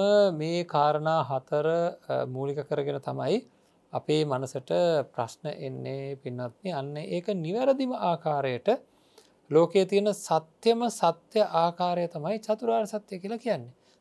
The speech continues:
තත අවිතත අඤ්ඤතත කියලා. එතකොට, අ, ඒ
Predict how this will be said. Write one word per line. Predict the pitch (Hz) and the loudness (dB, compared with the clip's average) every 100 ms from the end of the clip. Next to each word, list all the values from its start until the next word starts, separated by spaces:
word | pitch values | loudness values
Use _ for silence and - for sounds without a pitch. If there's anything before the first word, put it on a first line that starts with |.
| _ - | _ 2
තත | 170 - 220 - | 2 2 -2 0
අවිතත | 147 156 160 165 - | -2 -2 -6 -8 -8
අඤ්ඤතත | - 160 170 165 156 196 | -8 -8 -10 -12 -14 -10
කියලා. | 190 135 113 _ _ _ _ _ _ | -4 -4 -4 _ _ _ _ _ _
එතකොට, | 151 196 220 240 | 2 6 6 6
අ, | 277 254 202 - _ - 151 143 - - | 6 6 4 2 _ -2 0 0 -2 0
ඒ | 180 214 226 | 4 6 6